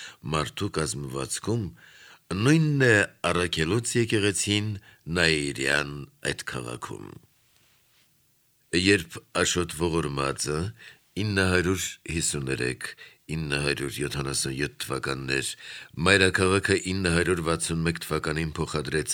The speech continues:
Անի, Կարսի կառավարիչ նշանակվեց նրա եղբայր Մուշեղ Բագրատունին, ով ինը հարյուր վաթսուներեք թվականին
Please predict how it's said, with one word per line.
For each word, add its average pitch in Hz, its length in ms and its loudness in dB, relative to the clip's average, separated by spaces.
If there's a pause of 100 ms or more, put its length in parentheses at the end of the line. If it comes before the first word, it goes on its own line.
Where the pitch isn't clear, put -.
(140)
Անի, 78 340 -2 (680)
Կարսի 110 440 6
կառավարիչ 117 680 2
նշանակվեց 82 720 0
նրա 90 240 0
եղբայր 90 600 0
Մուշեղ 82 460 0
Բագրատունին, 95 680 0 (560)
ով 98 420 2 (300)
ինը 95 240 2
հարյուր 85 280 2
վաթսուներեք 71 580 -2
թվականին 90 600 -2